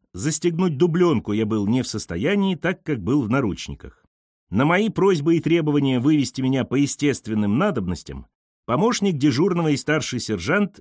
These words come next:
избили меня ногами так, что я оправился прямо в штаны. Когда падал, разбил правое ухо об угольник, которым обита скамейка в камере, и голову ударил,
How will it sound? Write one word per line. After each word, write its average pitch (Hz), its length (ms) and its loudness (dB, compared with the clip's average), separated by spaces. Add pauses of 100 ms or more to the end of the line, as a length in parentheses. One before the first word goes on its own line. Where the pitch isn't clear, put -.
избили 151 560 0
меня 113 240 2
ногами 110 400 0
так, 208 260 -4
что - 180 -6
я 143 200 0
оправился 160 720 -2
прямо 107 400 0
в - 40 -14
штаны. 85 440 -4 (720)
Когда 117 340 0
падал, 131 480 -2 (220)
разбил 139 480 0
правое 151 400 2
ухо 160 320 0
об 139 200 -2
угольник, 139 640 0 (240)
которым 156 420 2
обита 123 340 -2
скамейка 147 440 -2
в - 80 -8
камере, 87 560 -4
и 127 120 -2
голову 165 400 4
ударил, 95 520 0